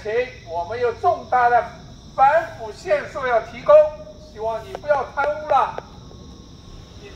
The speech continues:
贪污了，你不汇报，那你就睡不好觉。反正我们的耐心是有限的，我们也是不好惹，把我们惹翻了，后果是很严重。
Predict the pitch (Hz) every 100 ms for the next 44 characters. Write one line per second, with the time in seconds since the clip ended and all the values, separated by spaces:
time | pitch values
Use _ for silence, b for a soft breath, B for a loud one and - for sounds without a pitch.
0 | - 294 302 311 311 262 - - - 330
1 | - 294 311 311 254 - - - 233 -
2 | 349 247 220 214 349 359 - - - -
3 | - - - - - - - - - -
4 | - - - - - - - - - -
5 | - - 214 220 294 302 240 226 285 294
6 | 302 294 247 302 320 - - - - -
7 | - - - - - - - - - -
8 | - - 233 440 - 311 302 262 - -
9 | - - 175 202 277 294 254 320 - 392
10 | - 370 349 277 - - 302 302 311 302
11 | 247 220 - 330 330 285 - - 349 349
12 | 311 294 302 285 269 262 311 381